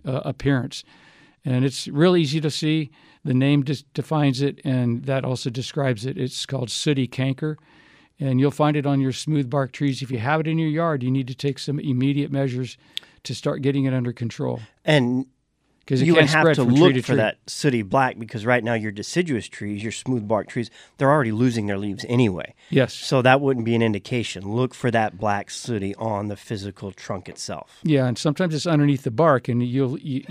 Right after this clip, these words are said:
Speaker 1: you only find it on the branches that have died.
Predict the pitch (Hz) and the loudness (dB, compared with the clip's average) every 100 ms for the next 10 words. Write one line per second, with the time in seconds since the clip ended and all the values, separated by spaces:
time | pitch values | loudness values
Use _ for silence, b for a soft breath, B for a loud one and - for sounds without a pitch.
0 | - 139 143 160 131 - 143 143 127 123 | -8 0 2 2 0 0 0 2 0 -2
1 | 113 135 135 - 117 123 110 101 147 135 | -2 -2 -2 -4 -6 -4 -4 -2 -2 -2
2 | 113 | -8